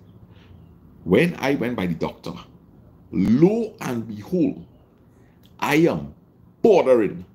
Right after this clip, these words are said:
diabetes. Pre-diabetes. And I said, "Doctor, what could I do here?"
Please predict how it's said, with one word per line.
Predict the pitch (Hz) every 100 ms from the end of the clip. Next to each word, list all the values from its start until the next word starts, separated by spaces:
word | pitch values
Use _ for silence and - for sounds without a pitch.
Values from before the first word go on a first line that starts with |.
| -
diabetes. | 107 87 85 85 - - - - - _ _ - - _ _ - - - _ _ - - _ _ - - - - - - - - - - - -
Pre-diabetes. | - 294 254 196 104 87 78 85 - - - - - - - - - - - - - - - -
And | 110 120
I | 175
said, | - 185 - -
"Doctor, | 151 - 214 180 - - - -
what | 101 113 185 240 -
could | - 156
I | 185
do | 180 175 202
here?" | 190 214 175